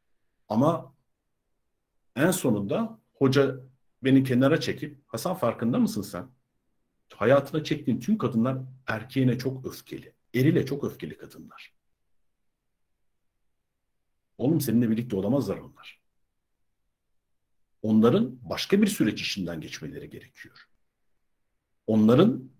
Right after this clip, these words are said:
kendilerini bir erkeğe açabilmeleri için önce kadın çemberlerine katılmaları gerekiyor," demişti.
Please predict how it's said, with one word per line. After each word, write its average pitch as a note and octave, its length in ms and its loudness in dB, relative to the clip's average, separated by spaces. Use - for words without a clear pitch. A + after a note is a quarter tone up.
kendilerini A2 720 2
bir C3 180 -2
erkeğe G#2+ 400 -2
açabilmeleri A2 680 -2
için - 360 -6
önce D#3 320 6
kadın C#3 280 6
çemberlerine F#2 720 2
katılmaları D#2 560 -14
gerekiyor," - 520 -20
demişti. - 400 -14